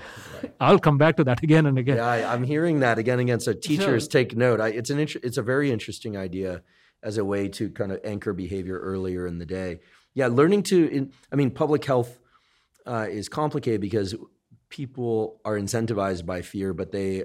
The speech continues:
Speaker 1: you know, you get more bees with honey, as they say, right?
Speaker 2: Yeah,
Speaker 1: You know,
Speaker 2: yeah,
Speaker 1: there's,
Speaker 2: yeah,
Speaker 1: uh,
Speaker 2: yeah, yeah.
Speaker 1: incentivizing people to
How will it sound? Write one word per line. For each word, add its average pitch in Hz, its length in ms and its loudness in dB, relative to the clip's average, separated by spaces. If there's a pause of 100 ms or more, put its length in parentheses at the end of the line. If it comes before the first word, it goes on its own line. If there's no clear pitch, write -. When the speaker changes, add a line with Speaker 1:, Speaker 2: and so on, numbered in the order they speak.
Speaker 1:
you 95 100 -10
know, 87 240 -10
you 92 140 -12
get 110 160 2
more 104 160 -2
bees 92 240 -4
with 87 100 -8
honey, 87 300 -10
as 85 120 -12
they 85 140 -12
say, 85 280 -10
right? 90 220 -6
Speaker 2:
Yeah, 131 80 -2
Speaker 1:
You - 60 -2
know, 98 80 -4
Speaker 2:
yeah, 95 60 -4
Speaker 1:
there's, 101 280 -2
Speaker 2:
yeah, 107 100 4
Speaker 1:
uh, 101 120 -2
Speaker 2:
yeah, 123 100 -12 (280)
yeah. 131 80 -8
Speaker 1:
incentivizing 120 1080 2
people 107 360 -4
to 98 420 -2